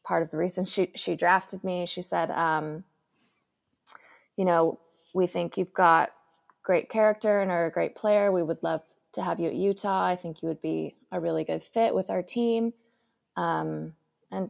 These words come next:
and just something along the lines of that. And just hearing that made me feel really great. And she could not have been more welcoming. And I was like, "Yeah,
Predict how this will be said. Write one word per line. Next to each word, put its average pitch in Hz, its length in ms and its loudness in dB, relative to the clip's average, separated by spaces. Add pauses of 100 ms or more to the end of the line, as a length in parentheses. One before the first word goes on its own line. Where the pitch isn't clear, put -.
(140)
and 208 140 0
just 220 340 0 (180)
something 180 400 -2
along 170 240 -2
the 160 80 -4
lines 160 240 -6
of 175 80 -14
that. 156 320 0 (240)
And 165 540 -4 (420)
just 311 200 2
hearing 190 300 2
that 220 240 4
made 180 140 0
me 165 100 -2
feel 160 460 0 (880)
really 180 280 6
great. 170 420 4
And 165 280 -6 (200)
she 165 440 -2
could 180 140 -4
not 160 140 -2
have 160 100 -4
been 165 120 -4
more 156 140 -2
welcoming. 175 520 -4
And 160 280 -8 (520)
I 160 80 -6
was 160 120 -2
like, 170 180 -2
"Yeah, 180 240 2